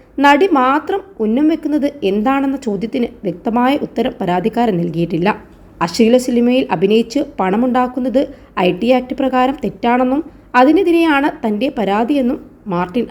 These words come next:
ആവർത്തിക്കുന്നുണ്ട്. സി ജെ എം കോടതി മുമ്പാകെയാണ് ഈ പരാതി ആദ്യം എത്തിയത്. കോടതിയാണ് കേസെടുക്കാൻ പോലീസിന് നിർദ്ദേശവും നൽകിയത്.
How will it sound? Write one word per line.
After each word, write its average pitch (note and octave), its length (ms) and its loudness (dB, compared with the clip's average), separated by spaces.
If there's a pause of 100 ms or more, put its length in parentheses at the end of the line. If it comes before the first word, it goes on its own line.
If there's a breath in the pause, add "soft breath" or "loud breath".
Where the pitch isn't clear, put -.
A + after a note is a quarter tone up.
(140)
ആവർത്തിക്കുന്നുണ്ട്. F3+ 640 -2 (680 loud breath)
സി D#4+ 140 8 (140)
ജെ G#4 80 6 (100)
എം A4+ 60 -2 (120)
കോടതി F4+ 420 2 (100)
മുമ്പാകെയാണ് D4+ 600 2 (140)
ഈ - 20 0 (100)
പരാതി B3+ 300 -2 (160)
ആദ്യം G3 260 -2
എത്തിയത്. G3 300 0 (380)
കോടതിയാണ് G#3+ 560 2
കേസെടുക്കാൻ B3+ 520 0 (100)
പോലീസിന് G3 460 -2
നിർദ്ദേശവും F#3 480 0
നൽകിയത്. E3+ 340 2